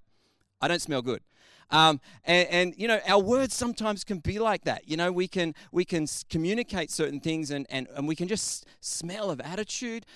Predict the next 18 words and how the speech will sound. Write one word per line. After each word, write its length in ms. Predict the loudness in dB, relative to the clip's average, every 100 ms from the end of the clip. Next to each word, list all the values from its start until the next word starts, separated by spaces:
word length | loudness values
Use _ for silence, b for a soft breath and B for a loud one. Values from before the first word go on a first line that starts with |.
| B
We 100 | -6
can 200 | -4 -4
smell 380 | -6 -4 -2 -2
of 120 | -4
stuff 360 | -6 -6 -4 -4
that's 240 | -6 -6
not 240 | -4 -4 -2
good. 320 | 2 2 0 B B -2
But, 200 | -2 -2
you 80 | -2
know, 160 | 0
I'm 140 | -2 -2
just 220 | -4 -2
more 320 | 0 2 2
mindful 540 | 2 0 0 -4 -8
these 260 | -4 -6 -6
days 320 | -6 -4 -4
of 160 | -6